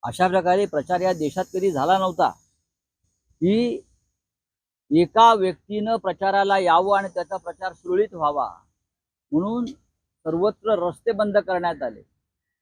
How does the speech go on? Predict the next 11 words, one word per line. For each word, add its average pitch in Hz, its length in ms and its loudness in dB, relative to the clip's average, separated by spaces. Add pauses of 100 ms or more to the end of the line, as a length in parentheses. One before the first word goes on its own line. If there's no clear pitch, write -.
(340)
लोकांची 202 540 -2
गैरसोय 160 540 0
करण्यात 160 420 -2
आली. 95 180 -14 (1120)
ज्या 185 280 4
रस्त्यावर 196 760 -4 (380)
सतरा 202 540 0 (100)
लोकांचा 185 480 -4
मृत्यू 190 400 -6
झाला 165 240 2
होर्डिंगकडून 151 720 -4